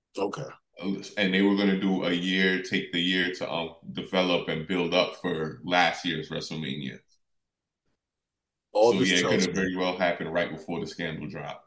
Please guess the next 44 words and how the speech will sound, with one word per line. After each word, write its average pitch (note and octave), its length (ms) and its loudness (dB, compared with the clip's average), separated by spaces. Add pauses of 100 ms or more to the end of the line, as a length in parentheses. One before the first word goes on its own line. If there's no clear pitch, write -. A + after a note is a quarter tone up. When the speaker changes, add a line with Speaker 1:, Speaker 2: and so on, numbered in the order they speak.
(640)
Speaker 1:
all A2 200 6
this C3+ 180 2
tells G2+ 300 2
me F#2+ 320 -4
that E2+ 220 -6
they F2+ 120 -4
did F2 160 -6
not F2 320 -6 (460)
take G2 220 -2
heed F2+ 320 -8
to F#2+ 120 -8
what F2 200 -4
I - 160 -6
would E2+ 180 -8
like D3 160 -10
to C#3+ 100 -12
happen. C#3+ 400 -14
That's A2+ 220 -2
all. - 160 -12 (400)
They B2+ 160 6
bracking A#2+ 440 4
their G#2+ 140 4
brains G2+ 340 0
about F#2+ 180 2
what G2 120 -2
should F2 140 -6
happen. F2+ 400 -8
And - 120 -12
I F#2+ 120 -2
already F#2 240 0
done E2 180 -8
told B2+ 580 2 (960)
the G2 60 -6
listeners, C#3+ 720 -4 (600)
come C3 280 2
back D3 240 6
as D3+ 120 4
Hollywood B2+ 520 4
Rock F2+ 320 -8 (800)
and F#2+ 160 -2
Speaker 2:
Mm-hmm. - 20 -
Speaker 1:
just - 260 -4
be C3+ 200 4
a A2+ 60 2